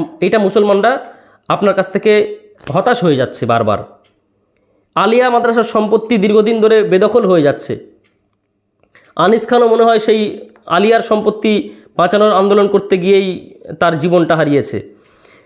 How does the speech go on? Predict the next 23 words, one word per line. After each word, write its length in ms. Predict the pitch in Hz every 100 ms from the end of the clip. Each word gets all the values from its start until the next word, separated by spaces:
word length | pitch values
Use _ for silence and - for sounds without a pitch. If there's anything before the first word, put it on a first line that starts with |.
| _ _ _ _ _ _ _
কিন্তু 220 | 190 190
আপনি 360 | 185 175 214 208
একবারও 440 | 165 180 170 233
আলিয়ার 280 | 196 190 185
সম্পত্তি 460 | 180 170 165 165 160
সম্পর্কে 500 | 170 151 160 156 175
আপনি 540 | 151 160 156 - - 160
তাদের 220 | 151 147
পাশে 200 | 139 151
দাঁড়ালেন 360 | 135 160 175
না, 100 | 185
কিছু 260 | 190 185 -
করলেন 320 | 131 120 104
না। 220 | 95 95 - _ _ _ _ _ _ 151
রাজনীতি 480 | 156 175 180 220
অবশ্যই 420 | 196 180 185 226 214
করা 200 | 175 135
উচিত। 280 | 127 123 - - _ _ _ _ _ _ -
কোনো 140 | -
মানুষ 340 | 175 175 202 202 151
রাজনীতি 360 | 170 160 175 185
করবে 340 | 175 180 185
না 220 | 190 196